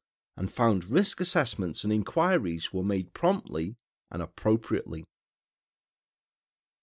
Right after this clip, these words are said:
The I P C C Associate Commissioner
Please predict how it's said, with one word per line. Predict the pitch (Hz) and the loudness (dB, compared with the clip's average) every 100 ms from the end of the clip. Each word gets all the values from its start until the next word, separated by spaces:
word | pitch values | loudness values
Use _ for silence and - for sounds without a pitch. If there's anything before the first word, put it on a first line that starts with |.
| - | 4
The | 113 | 8
I | 151 196 | 8 8
P | - 208 | 4 2
C | - 208 185 | 4 2 4
C | - 196 170 | 2 6 6
Associate | - 190 185 - 185 - | 6 6 4 6 4 4
Commissioner | - 160 214 - 117 87 | 2 4 4 2 0 -2